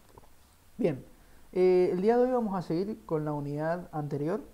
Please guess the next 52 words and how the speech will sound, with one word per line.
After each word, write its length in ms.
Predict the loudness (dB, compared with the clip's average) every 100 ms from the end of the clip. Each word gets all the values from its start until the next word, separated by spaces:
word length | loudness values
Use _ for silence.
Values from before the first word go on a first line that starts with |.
| -10
o 40 |
sea, 120 | -6
la, 200 | -4 -4
la, 240 | -4 -4 -4
la 200 | -8 -8
que 40 |
estuvimos 320 | -8 -6 -4
viendo 200 | -4 -6
la, 220 | -6 -8 -8
la 100 | -12
semana 380 | -12 -12 -10 -10
pasada, 480 | -10 -8 -8 -8 -12 -20 -20 -20 -20 -20 -20 -20 _ _ -20 _ -14
que 260 | -6 -4 -2
era 100 | -2
la 180 | -2
parte 300 | -4 -6 -4
de 320 | -2 0 -2 -4
las 160 | -4
herramientas 500 | -6 -6 -6 -4 -2
de 80 | -2
producción, 680 | -2 -4 -4 -4 -4 -4 -8
¿sí? 160 | -8 -8
Que 100 | -8
eso 160 | -8 -6
ya 100 | -4
lo, 120 | -4
lo 200 | -4 -4
terminamos, 640 | -4 -6 -4 -4 -4 -8 -12 -18
lo 160 | -14 -12
que 80 | -12
sería 200 | -10 -8
la 120 | -6
primera 420 | -6 -6 -6 -6
parte, 400 | -6 -6 -6 -10 -12 -20 -20 _ _ _ _ _ -20 _
todo 160 | -4 -2
lo, 220 | -2 -4
la 180 | -6 -6
parte 180 | -4 -4
de 80 | -4
herramientas 380 | -4 -4 -2
de 60 | -2
producción, 420 | 0 -2 -2 -4
estuvimos 400 | -2 -2 -2 -2
viendo 240 | -4 -4 -4
un 80 | -4
poco 220 | -4 -2
de 60 | -4
tubing, 460 | -4 -4 -2 -2
estuvimos 360 | -4 -6 -6 -6
viendo 220 | -6 -6
las 120 | -4
varillas, 640 | -4 -2 -2 -2 -4 -8